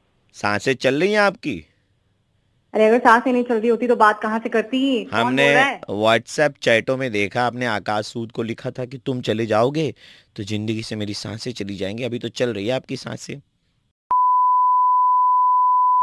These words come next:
Speaker 2: तेरी, देखो, मैंने बोला था मेरे को कॉल मत करना,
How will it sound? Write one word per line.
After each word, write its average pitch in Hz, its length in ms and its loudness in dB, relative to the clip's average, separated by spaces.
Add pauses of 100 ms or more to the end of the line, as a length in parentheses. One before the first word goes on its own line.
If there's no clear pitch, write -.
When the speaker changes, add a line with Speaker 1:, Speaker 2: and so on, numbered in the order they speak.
(1120)
Speaker 2:
तेरी, 988 120 -4 (1160)
देखो, 262 160 -4
मैंने 254 180 -6
बोला 247 340 0
था 381 120 -6
मेरे 311 140 -12
को 285 220 -12
कॉल 240 220 -12
मत 233 100 -12
करना, 233 400 -8